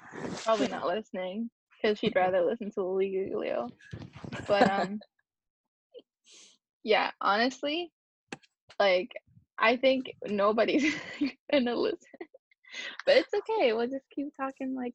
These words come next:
Speaker 1: it's our phone convers-, uh, how about let's just call it this? Like, it's our phone conversations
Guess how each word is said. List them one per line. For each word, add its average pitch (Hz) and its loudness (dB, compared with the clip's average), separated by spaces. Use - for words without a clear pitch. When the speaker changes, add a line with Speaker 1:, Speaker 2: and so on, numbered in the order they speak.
Speaker 1:
it's 240 -4
our 247 0
phone 254 0
convers-, 233 0
uh, 254 4
how 320 2
about 381 4
let's 370 -2
just - -20
call 285 4
it - -2
this? 208 0
Like, 208 -4
it's 233 -2
our 240 0
phone 214 -4
conversations 285 -6